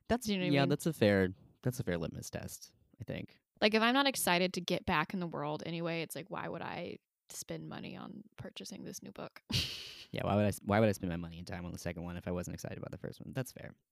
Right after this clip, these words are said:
Speaker 1: I'm just evil and horrible. So, hee hee. But I gave it a four point five. We both really liked it.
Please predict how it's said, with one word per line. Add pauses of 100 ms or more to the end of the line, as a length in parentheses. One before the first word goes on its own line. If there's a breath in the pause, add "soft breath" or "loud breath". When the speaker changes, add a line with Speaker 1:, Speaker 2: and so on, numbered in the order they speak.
(380 soft breath)
Speaker 1:
I'm
just (120)
evil (160)
and
horrible. (260)
So, (680)
hee
hee. (260)
But
I
gave
it
a
four
point
five. (440)
We
both
really
liked
it.